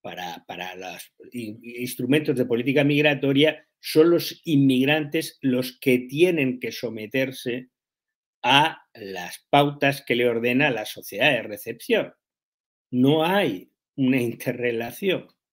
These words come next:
No se les considera como sujetos de esa relación, sino como objeto de esa relación. Y, mm, mm, mm, lo que me interesa aquí subrayar es precisamente que, claro,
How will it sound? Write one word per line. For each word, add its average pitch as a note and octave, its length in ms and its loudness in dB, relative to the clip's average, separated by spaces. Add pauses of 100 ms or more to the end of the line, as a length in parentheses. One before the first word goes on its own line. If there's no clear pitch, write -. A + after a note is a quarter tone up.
(500)
No D3 240 4
se F#3 160 -2
les C3+ 160 -2
considera C#3+ 600 0
como B2 320 -4
sujetos C#3 1120 -2
de G#2+ 100 -4
esa G#2+ 240 -8
relación, - 520 -16 (360)
sino A#2 380 -8
como G#2+ 280 -6
objeto D3+ 800 -2
de G2+ 120 -12
esa - 200 -14
relación. - 500 -20 (760)
Y, A#2+ 420 -6
mm, B2+ 240 2
mm, B2+ 360 -6
mm, B2 500 -2
lo B2 280 -2
que B2 120 -2
me A#2+ 120 -4
interesa B2+ 580 -2
aquí D3 340 -2
subrayar D3 640 0
es C#3 140 -4
precisamente C3 880 -6
que, - 160 -18
claro, E3+ 360 -2